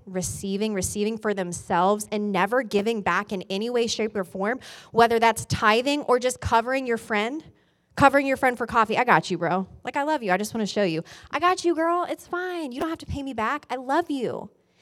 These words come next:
If they are not generous, even with their, like, finances and their money, they're not gonna be generous in other areas of their lives either. And that's just the truth. Like, this is Jesus saying this.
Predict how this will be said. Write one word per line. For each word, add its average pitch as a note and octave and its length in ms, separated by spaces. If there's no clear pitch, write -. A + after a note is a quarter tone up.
If D4 160
they F4+ 180
are F#4+ 140
not D4+ 480
generous, B3+ 800
even C4+ 340
with C4+ 200
their, A3 280
like, F#3+ 240
finances C#4 880
and B3+ 140
their F3 120
money, F3 460
they're C4+ 120
not C#4+ 180
gonna F4 140
be D#4 100
generous A#3+ 400
in G#3+ 120
other A3+ 220
areas E3 380
of E3+ 100
their E3 140
lives D3 300
either. F3+ 420
And B3+ 120
that's D4+ 120
just E4 160
the D4 80
truth. F4+ 280
Like, G#3 160
this C#4+ 180
is D4+ 120
Jesus C#4+ 400
saying F3 320
this. - 360